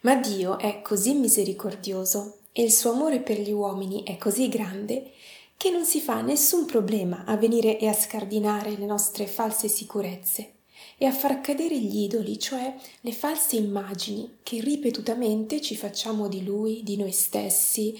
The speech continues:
perfino della vita cristiana, che dovrebbe essere, secondo noi, in un certo modo. Scombina i programmi come un vento che arriva improvviso e spalanca le porte.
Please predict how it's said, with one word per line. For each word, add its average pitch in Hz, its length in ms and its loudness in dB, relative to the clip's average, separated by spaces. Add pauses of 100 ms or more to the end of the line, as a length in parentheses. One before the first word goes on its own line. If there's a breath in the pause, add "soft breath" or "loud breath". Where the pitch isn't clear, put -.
(360 loud breath)
perfino 311 360 0
della 214 200 2
vita 233 300 0
cristiana, 208 960 -2
che - 120 -10
dovrebbe 214 420 0
essere, 220 340 0
secondo 202 420 -2
noi, 294 320 -4 (260)
in 247 120 -4
un 220 100 0
certo - 380 -8
modo. 185 520 -6 (1200 loud breath)
Scombina 226 680 2
i 190 80 -2
programmi 269 680 2
come 311 220 -2
un 269 140 0
vento 208 580 -4
che 240 140 -4
arriva 277 260 0
improvviso 208 680 0
e 208 80 4
spalanca 233 540 -2
le 220 100 -4
porte. 196 540 -12